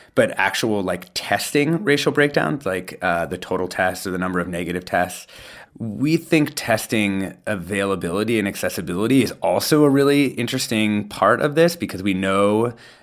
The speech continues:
um, that Black communities in particular, that undocumented communities are underserved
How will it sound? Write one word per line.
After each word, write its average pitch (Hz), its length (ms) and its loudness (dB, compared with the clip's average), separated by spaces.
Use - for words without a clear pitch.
um, 98 340 0
that 92 180 -2
Black 90 220 4
communities 98 500 -2
in 110 140 -2
particular, 143 800 2
that 85 380 0
undocumented 95 560 0
communities 107 640 -2
are 98 440 4
underserved 107 760 0